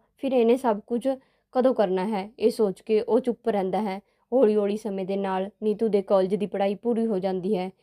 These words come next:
ਉਹਦੇ ਗੁਆਂਢੀ ਨੀਤੂ ਬਾਰੇ ਗੱਲਾਂ ਬਣਾਉਣ ਲੱਗ ਜਾਂਦੇ ਹਨ। ਲੋਕ ਕਹਿੰਦੇ ਨੇ ਕਿ ਕੁੜੀ ਜਵਾਨ ਹੋ ਗਈ ਹੈ, ਹੁਣ ਇਹਦਾ ਵਿਆਹ ਕਰ ਦੇਣਾ ਚਾਹੀਦਾ ਹੈ, ਨਹੀਂ ਤਾਂ ਕਿਤੇ ਨਾ ਕਿਤੇ ਉਹ ਕੁਝ ਗਲਤ ਕਰੇਗੀ, ਜਿਸ ਕਾਰਨ ਸੰਦੀਪ ਨੂੰ ਕਾਫੀ ਦੁੱਖ ਝੱਲਣਾ ਪੈ ਸਕਦਾ ਹੈ।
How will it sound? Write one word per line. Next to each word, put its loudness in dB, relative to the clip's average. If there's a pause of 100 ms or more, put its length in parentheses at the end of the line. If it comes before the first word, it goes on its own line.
(180)
ਉਹਦੇ 4
ਗੁਆਂਢੀ -2
ਨੀਤੂ -2
ਬਾਰੇ -2
ਗੱਲਾਂ -2
ਬਣਾਉਣ 0
ਲੱਗ -2
ਜਾਂਦੇ -2
ਹਨ। -4 (280)
ਲੋਕ 6
ਕਹਿੰਦੇ 2
ਨੇ 4
ਕਿ -6
ਕੁੜੀ 0
ਜਵਾਨ 2
ਹੋ 2
ਗਈ 0
ਹੈ, 0 (260)
ਹੁਣ 4
ਇਹਦਾ 0
ਵਿਆਹ 2
ਕਰ -2
ਦੇਣਾ -2
ਚਾਹੀਦਾ -4
ਹੈ, -6 (320)
ਨਹੀਂ 6
ਤਾਂ -2
ਕਿਤੇ -2
ਨਾ 0
ਕਿਤੇ -6 (260)
ਉਹ -4
ਕੁਝ 2
ਗਲਤ 4
ਕਰੇਗੀ, -2
ਜਿਸ -4
ਕਾਰਨ -4
ਸੰਦੀਪ -2
ਨੂੰ -2
ਕਾਫੀ 0
ਦੁੱਖ -2
ਝੱਲਣਾ 0
ਪੈ -4
ਸਕਦਾ -6
ਹੈ। -6